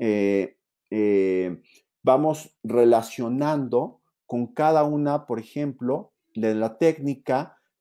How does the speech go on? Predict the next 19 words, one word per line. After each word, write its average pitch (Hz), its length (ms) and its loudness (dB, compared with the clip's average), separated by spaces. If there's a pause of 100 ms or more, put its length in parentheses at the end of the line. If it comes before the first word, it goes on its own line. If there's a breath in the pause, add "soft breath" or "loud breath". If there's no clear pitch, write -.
(160)
de 110 120 4
lo 107 240 2
co-, - 160 -8
de 104 160 0
lo, 92 680 2
de 101 100 -2
lo 98 200 -4
táctico, 147 880 0 (180 soft breath)
de 101 160 -2
lo 98 120 -2
físico, 143 880 -4 (520 soft breath)
las 117 260 2
capa-, 117 300 0
eh, 107 60 0
bueno, 117 340 0
las 104 200 -2
condiciones 120 600 -6
básicas, 151 580 -2
etcétera. - 540 -14